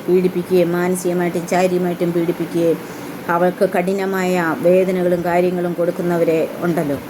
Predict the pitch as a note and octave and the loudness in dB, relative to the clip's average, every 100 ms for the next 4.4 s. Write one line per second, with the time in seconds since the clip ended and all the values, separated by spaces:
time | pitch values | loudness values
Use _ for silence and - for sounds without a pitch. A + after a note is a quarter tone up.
0 | - E3 F3 E3+ E3+ E3+ E3+ - F3 F3 | -4 0 2 2 0 -2 -4 -2 -2 -2
1 | E3 E3 E3 E3 E3 D#3 E3+ D#3 D3+ D3 | -4 -2 -2 0 0 0 0 0 -2 -2
2 | D3+ C3+ - - - - - - - - | -2 -4 -6 -10 -12 -12 -12 -12 -12 -10
3 | - - - - D#3+ F#3+ G#3+ C4+ D4 C4+ | -10 -8 -8 -4 4 4 4 2 0 0
4 | C#4 G#3 G3 F#3+ | 2 2 2 -2